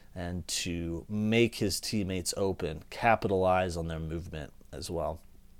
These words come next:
He's also a fantastic defender, really puts a lid on the rim. Uh, I kinda think he could be, uh, just as, uh, just as potent a rim protector as Draymond Green is, similar size.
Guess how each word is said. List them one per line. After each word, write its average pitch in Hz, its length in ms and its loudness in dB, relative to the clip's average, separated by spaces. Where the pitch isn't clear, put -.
He's 117 140 -2
also 123 220 8
a 87 40 6
fantastic 95 720 2
defender, 95 560 -2
really 107 180 6
puts - 240 -2
a 95 60 2
lid 95 420 4
on 87 220 -2
the 85 80 -4
rim. 87 420 -4
Uh, 80 240 0
I 90 120 2
kinda 113 360 2
think 101 240 0
he 101 160 -4
could 87 260 -4
be, 90 360 0
uh, - 140 -8
just - 400 6
as, 101 560 6
uh, 76 180 -10
just 110 220 -2
as 104 120 4
potent 123 640 4
a 98 100 4
rim 104 400 4
protector 87 840 0
as 92 640 2
Draymond 95 440 0
Green 95 280 0
is, 127 280 2
similar 104 560 2
size. 101 680 2